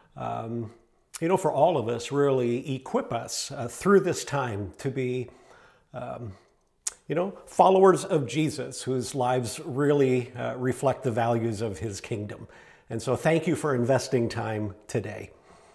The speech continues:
Back in the fall of twenty nineteen, um, really at the beginning of September of twenty nineteen, Pastor Dave did a teaching series called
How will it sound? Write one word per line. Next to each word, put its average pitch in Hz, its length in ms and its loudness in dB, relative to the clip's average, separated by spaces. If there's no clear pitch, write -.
Back 185 300 8
in 143 320 6
the 127 80 4
fall 170 400 10
of 139 160 4
twenty 151 300 4
nineteen, 135 580 0
um, 123 480 0
really 139 260 8
at 135 100 6
the 131 60 0
beginning 139 320 6
of 120 120 2
September 139 640 0
of 120 360 -4
twenty 139 320 0
nineteen, 127 520 -2
Pastor 135 400 2
Dave 135 500 6
did 123 380 0
a 117 340 0
teaching 190 400 4
series 110 540 -4
called 131 500 4